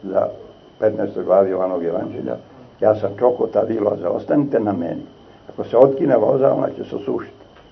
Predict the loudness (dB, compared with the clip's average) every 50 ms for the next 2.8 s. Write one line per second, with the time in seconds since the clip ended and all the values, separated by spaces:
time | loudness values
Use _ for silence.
0 | -20 -20 -20 -20 -20 -20 -10 -2 2 4 6 8 8 8 8 10 10 10 10 10
1 | 8 10 10 8 8 8 6 2 2 2 2 0 2 2 0 0 0 -2 -2 -2
2 | -2 -4 -4 -2 0 2 0 0 2 2 2 2 2 -2 -6